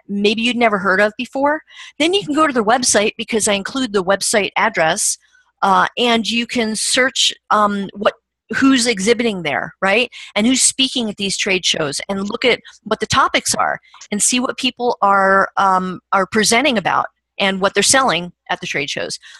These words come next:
And that's some product idea and potential wholesale supplier ideas too, right? Okay, let me switch back here and make sure I've got everybody.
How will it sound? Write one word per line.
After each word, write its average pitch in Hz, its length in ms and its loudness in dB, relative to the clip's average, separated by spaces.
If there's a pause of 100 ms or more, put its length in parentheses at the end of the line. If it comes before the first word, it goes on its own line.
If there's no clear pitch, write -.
(120)
And 196 300 -4
that's - 240 -2
some 214 120 -4
product 233 340 -2
idea 185 280 0
and 226 120 -2
potential 254 420 -6
wholesale 269 540 0
supplier 339 440 0
ideas 208 360 -2
too, - 200 -4 (380)
right? 262 200 0 (880)
Okay, 202 220 -4
let 220 100 -2
me 277 60 -2
switch - 340 -4
back 247 220 0
here 240 440 0
and 214 200 -2
make 208 160 -4
sure 214 760 0
I've 196 120 -4
got 202 220 2
everybody. 170 560 0